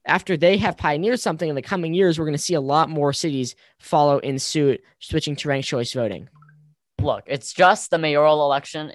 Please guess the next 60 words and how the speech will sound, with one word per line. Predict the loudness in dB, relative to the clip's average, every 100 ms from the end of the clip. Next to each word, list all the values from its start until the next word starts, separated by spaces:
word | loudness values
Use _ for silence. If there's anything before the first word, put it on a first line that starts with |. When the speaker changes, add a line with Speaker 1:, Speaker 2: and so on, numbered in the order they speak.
| -8
Speaker 2:
and | -6
it's | -6 -2
just | -2 -2
the |
primary | -4 -2 0 0 0
of | 0 0
it. | -2 -6 -10
In | -4
the | -4
future, | -4 2 2
in |
November, | 4 2 0 2
when | 0
they | 0
actually | -2 -4 -8
have | -2 -2 0
the | -2
real | 0 0
election | 0 -2 -4 -10
for | -6
mayor, | 0 2 2
it's | 0 -2
not | -2
gonna | -2 -4
be | -4
in | -4
place. | -2 -4 -4
It's | -4
not | -4
gonna | -4
be | -4
ranked | -6 -4
choice | -4
voting. | 0 0 0 -4 _ _ _ _
It's | -8
gonna | -6
be | -2
normal | 0 2
voting, | 2 2 -2 -10 _ _ 4
but | 4 4 0 _ _ _ _
you | -6
have | -6
to | -2
start | 0 0
somewhere. | 0 -2 0 -2 -2 -6
And | -8 -6
this | -6 -6
is | 0
definitely | 2 2 -2 -2
a |
big | -2 -4
step | -4 0 0 0
for | -4 -2
people | -2 -2
who | -2 -8 -8 _ _ _ -4
are | -4
pro | -2 0 2
ranked | 2 -2 -4
choice | -4 0
votes. | 4 4 2